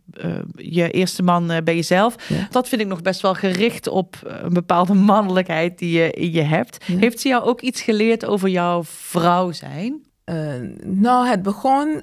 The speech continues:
Speaker 2: eigenlijk van, eh, ik ben er dus nooit naar een dansschool geweest. Eh, maar er werd wel muziek opgezet en je moest dansen.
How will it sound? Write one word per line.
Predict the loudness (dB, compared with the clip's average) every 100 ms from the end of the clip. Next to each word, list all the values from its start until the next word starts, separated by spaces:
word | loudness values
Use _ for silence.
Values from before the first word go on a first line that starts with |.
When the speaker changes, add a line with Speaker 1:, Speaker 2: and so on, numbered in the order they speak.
| -8
Speaker 2:
eigenlijk | -2 -2 -2 -2 -2 -4
van, | 0 2 4 2 -2 _ _ _ _ -12
eh, | -8 -6 -6 -6 -8 -10 -12 -12 -14 -12 -12 -12 -4
ik | -2 0
ben | 0
er | 0
dus | 0 0
nooit | 0 0
naar | -2 -2
een | -4 -4
dansschool | -2 -2 -2 -2 -2
geweest. | -2 -4 -2 -2 -4 -10 -16 _ _ _ -20 -20 _ _ _ _
Eh, | -12 -10 -8 -10 -10 -4
maar | 0 0
er | 2
werd | 2 2
wel | 0 0
muziek | 0 0 0 0
opgezet | -2 -4 -4 -2 -2 -6 _ _ -4
en | 0
je | 2
moest | 2 0 -2
dansen. | -2 0 -2 -4 -12